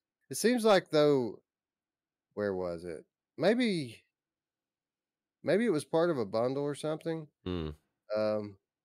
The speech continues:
Speaker 1: I think it was one of the ones I missed out on, though. I always procrastinate on these bundles, and then when I go back to buy them, they're gone. <laughs>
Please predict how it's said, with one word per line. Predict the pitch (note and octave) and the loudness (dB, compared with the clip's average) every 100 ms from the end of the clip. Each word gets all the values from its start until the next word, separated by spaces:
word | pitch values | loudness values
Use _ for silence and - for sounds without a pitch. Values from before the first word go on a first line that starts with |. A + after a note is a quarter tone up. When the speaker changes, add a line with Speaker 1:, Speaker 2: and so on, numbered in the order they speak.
| _ _ _ _ _ _ _ - | _ _ _ _ _ _ _ -10
Speaker 1:
I | A2+ | -2
think | D3 C3+ | 0 0
it | |
was | A#2+ A2 | 0 0
one | B2 | 2
of | A#2 | 2
the | A2 | 2
ones | A2+ G#2+ | 2 0
I | |
missed | G#2+ A2 G#2 G#2+ | 0 -2 -4 -2
out | G#2+ | -2
on, | G#2 F#2 | -2 -4
though. | F#2 F2+ | -4 0
I | A2+ | 4
always | D#3+ F#3+ E3 | 6 6 4
procrastinate | - C3+ - C3 C3+ - A2+ A2+ G2 - _ _ _ _ - | 2 -6 0 2 2 0 -4 0 0 -4 _ _ _ _ -4
on | A#2 | 0
these | A#2 G2+ | 0 -2
bundles, | F2+ A#2 A#2+ A2+ G2 F2+ | -4 -2 0 0 -4 -4
and | G2 G#2 | -4 -4
then | A2 | -2
when | A2 | -2
I | |
go | G#2 G#2+ | -2 -2
back | G#2+ G#2 | -2 -4
to | G2 | -4
buy | F2+ G#2+ G#2 | -2 0 0
them, | F#2 F2+ | -4 -8
they're | |
gone. | D#2+ F#2 F#2 F2+ E2 E2 _ _ _ _ | -10 -8 -6 -6 -8 -14 _ _ _ _
<laughs> | - | -6